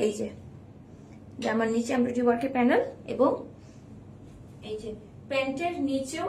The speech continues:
এমব্রয়ডারি ওয়ার্কের প্যানেল বসানো হয়েছে, টোটাল ছয়টা, ওকে? এরপর প্যান্টের জন্য কটনের মধ্যে এমব্রয়ডারি ওয়ার্ক, সরি, একদম পিওর কটনের মধ্যে আড়াই গজ কাপড়ের প্যান্টের কাপড় দেওয়া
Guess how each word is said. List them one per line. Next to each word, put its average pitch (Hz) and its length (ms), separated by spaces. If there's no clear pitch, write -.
এমব্রয়ডারি 220 380
ওয়ার্কের 208 360
প্যানেল 220 200
বসানো 220 340
হয়েছে, 190 260
টোটাল 285 220
ছয়টা, 180 360
ওকে? 539 180
এরপর 330 340
প্যান্টের 269 440
জন্য 302 180
কটনের 302 540
মধ্যে 254 300
এমব্রয়ডারি 233 540
ওয়ার্ক, 226 220
সরি, 190 180
একদম 254 280
পিওর 311 180
কটনের 277 400
মধ্যে 254 200
আড়াই 262 260
গজ 277 200
কাপড়ের 277 420
প্যান্টের 233 380
কাপড় 208 300
দেওয়া 202 220